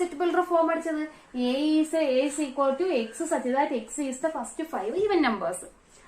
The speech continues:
അപ്പൊ ഇങ്ങനെ എഴുതുമ്പോ ദാ ഈ വരുന്ന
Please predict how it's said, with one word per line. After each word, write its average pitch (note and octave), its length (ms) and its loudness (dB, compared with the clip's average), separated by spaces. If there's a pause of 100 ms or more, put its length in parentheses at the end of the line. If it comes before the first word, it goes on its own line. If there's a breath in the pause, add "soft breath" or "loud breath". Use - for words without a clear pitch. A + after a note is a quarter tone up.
(340 loud breath)
അപ്പൊ D4 140 2 (300)
ഇങ്ങനെ G4+ 480 -2 (140)
എഴുതുമ്പോ C#4+ 560 0 (260)
ദാ B3 80 0 (260)
ഈ D#4+ 60 0 (160)
വരുന്ന D4+ 360 0